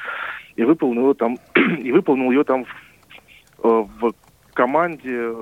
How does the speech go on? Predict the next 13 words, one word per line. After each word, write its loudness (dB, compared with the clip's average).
там, -20
еще -4
там -2
при -2
каких-то -4
условиях -6
и -4
так 0
далее. 4
Это -8
совершенно 0
другой, -2
э, 0